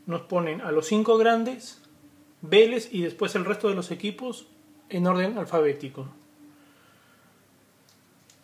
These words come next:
Boca con diecinueve figuritas y tiene esta característica de un rompecabezas que se armaba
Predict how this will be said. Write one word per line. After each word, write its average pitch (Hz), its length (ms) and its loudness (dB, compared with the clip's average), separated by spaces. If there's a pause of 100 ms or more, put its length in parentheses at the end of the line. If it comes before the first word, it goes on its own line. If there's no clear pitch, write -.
(1800)
Boca 190 280 2
con 170 140 -4
diecinueve 175 400 -4
figuritas 233 640 -4 (1400)
y 214 120 -4
tiene 202 480 0
esta 175 200 -4
característica 180 760 -2
de 165 140 0
un 175 180 0
rompecabezas 170 640 -2
que - 120 -10
se - 100 -8
armaba 151 540 -2